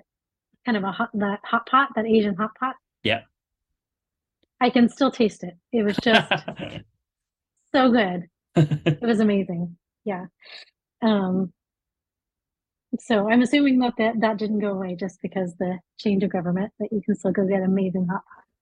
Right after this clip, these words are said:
Speaker 1: Uh, another one is, um, like, on the coast of Kenya, so in Zanzibar. That's part of what I loved about it. Um, one of the things that's super interesting is the mix of, um, so it's Indian,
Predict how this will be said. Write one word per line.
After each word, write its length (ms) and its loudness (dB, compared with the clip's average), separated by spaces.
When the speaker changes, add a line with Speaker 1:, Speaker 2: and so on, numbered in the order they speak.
Speaker 1:
Uh, 240 4
another 280 2
one 160 -2
is, 180 -4
um, 320 -2
like, 180 -4
on 120 -2
the 80 -2
coast 340 -4
of 160 -6
Kenya, 480 -2
so 120 0
in 120 2
Zanzibar. 520 -2
That's 140 -6
part 160 0
of 60 2
what 80 2
I 40 2
loved 220 -2
about 200 -2
it. 120 -6
Um, 340 -4
one 260 2
of 80 4
the 80 2
things 220 0
that's 160 -4
super 180 2
interesting 460 -2
is 140 -4
the 260 -2
mix 420 2
of, 260 0
um, 500 -2
so 140 -2
it's 160 -6
Indian, 640 4